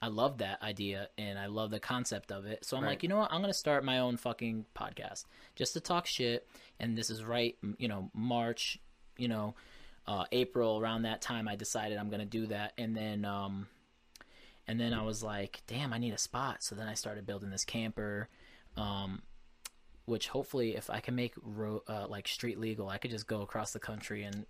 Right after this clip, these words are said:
Speaker 2: Oh, and podcast around the
Speaker 1: <laughs>
Speaker 2: country?
Speaker 1: Yeah, that'd be
Speaker 2: Go
Speaker 1: fucking
Speaker 2: hotel,
Speaker 1: dope.
Speaker 2: McDonald's
Speaker 1: Dude, I
Speaker 2: Wi-Fi
Speaker 1: would sleep
Speaker 2: spot after
Speaker 1: right in that
Speaker 2: McDonald's
Speaker 1: other room.
Speaker 2: Wi-Fi. <laughs>
Speaker 1: I would sleep right in that other
Speaker 2: Yeah.
Speaker 1: room. I would shit
Speaker 2: You
Speaker 1: and
Speaker 2: already have a
Speaker 1: piss in
Speaker 2: truck.
Speaker 1: fucking gyms or,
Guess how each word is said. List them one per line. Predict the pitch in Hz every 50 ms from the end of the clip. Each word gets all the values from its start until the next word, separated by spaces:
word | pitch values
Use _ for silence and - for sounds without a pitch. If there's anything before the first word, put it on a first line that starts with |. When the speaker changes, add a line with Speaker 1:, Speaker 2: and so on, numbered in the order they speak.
| - -
Speaker 2:
Oh, | 110 117 120
and | 127
podcast | - - 127 120 117 - 127 123 120 120 117
around | 123 120 120 117
the | -
Speaker 1:
<laughs> | - - 113
Speaker 2:
country? | 113 123 131 131 143
Speaker 1:
Yeah, | 143 - 135 117
that'd | 120 120 120
be | 131
Speaker 2:
Go | 123 123
Speaker 1:
fucking | - - 143 127 - - 139
Speaker 2:
hotel, | 123 127 127 127
Speaker 1:
dope. | 123 123 123 117 113 - - -
Speaker 2:
McDonald's | 127 123 - 123 110 117 123 123 117 110
Speaker 1:
Dude, | 107
I | 107 107 110
Speaker 2:
Wi-Fi | - 139 120
Speaker 1:
would | 117 120
sleep | - - 131 120
Speaker 2:
spot | 123 123
after | - 110 107
Speaker 1:
right | 135 143 113
in | 117 104
that | - -
Speaker 2:
McDonald's | 110 - 135 139
Speaker 1:
other | 123 110
room. | 107 113 107
Speaker 2:
Wi-Fi. | - 131 - - - - -
<laughs> |
Speaker 1:
I | 131 143
would | 151 -
sleep | - 156 143 127 127
right | 131 139 156
in | 180 190
that | 190 -
other | - 185 185 180
Speaker 2:
Yeah. | 165 160 151 151
Speaker 1:
room. | 151 151 156 -
I | 135 135
would | 131 131 131 127 - - - - -
shit | - - - - 156 151 160 160 -
Speaker 2:
You | 156
Speaker 1:
and | 147
Speaker 2:
already | 139 135 127
have | 120 147
a | 143
Speaker 1:
piss | 139 139 151
in | 151 135 131
Speaker 2:
truck. | 131 -
Speaker 1:
fucking | - 135 123 135 131 127
gyms | 120 120 123 120 120 120 131 131 127 - 131
or, | 117 113 110 110 107